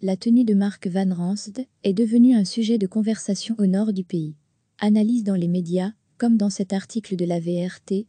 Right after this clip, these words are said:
où une spécialiste le compare à Steve Jobs,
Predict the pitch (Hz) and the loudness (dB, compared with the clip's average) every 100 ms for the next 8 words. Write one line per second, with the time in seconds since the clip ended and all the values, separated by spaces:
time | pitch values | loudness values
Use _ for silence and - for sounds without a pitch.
0 | _ 208 202 208 196 247 - 220 214 196 | _ 0 2 2 0 -4 -2 -2 -2 -6
1 | 180 208 196 220 202 180 - 202 170 165 | -4 -2 -2 -2 -4 -6 -6 -6 -6 -4
2 | 170 165 | -4 -4